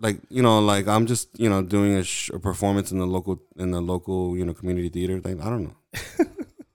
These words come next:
Speaker 1: You made me think of, like, this random stuff just started popping in my head now.
Speaker 2: So, so, so, so local sex wor-, workers are, could do local theater.
Speaker 1: Oh, no, no, I'm not saying that they are or they aren't. I'm just saying is that if we were gonna compare the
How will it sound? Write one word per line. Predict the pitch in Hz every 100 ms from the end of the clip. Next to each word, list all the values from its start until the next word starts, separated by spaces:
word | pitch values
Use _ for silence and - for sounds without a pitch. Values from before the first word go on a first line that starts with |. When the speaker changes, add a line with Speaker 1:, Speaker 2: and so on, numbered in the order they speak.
| _ _
Speaker 1:
You | 123
made | 147
me | 131
think | 113 107
of, | - -
like, | 101
this | 98 117 92
random | 87 98 101
stuff | 95 98
just | 95 90
started | 101 92 - -
popping | - 92 90
in | 90
my | 90
head | 92
now. | 90 90 82 _ _ _ _ _ _ _
Speaker 2:
So, | 170 147
so, | 349 - 220
so, | 254 - 147
so | 147 - 147 139 127
local | 143 151 165
sex | - 151
wor-, | 147 135 117 -
workers | 143 139 127 117
are, | 113 107 104 117 _ _ _ _ _ _ _ _ _
could | 127
do | 123 123
local | 135 131 139
theater. | - 135 123 107 98 113 - _ _ _ _ -
Speaker 1:
Oh, | 156
no, | 160
no, | 139
I'm | 104 127
not | 143 104
saying | 123 110
that | 98
they | 95
are | 65 110 117
or |
they | 98 92
aren't. | 98 87
I'm | 87
just | - 95
saying | - 101 95
is | 87
that | 90 87 - _ _ _ _ _
if | 95
we | 104
were | 117
gonna | 113 107 98
compare | - 95 107 104
the | 101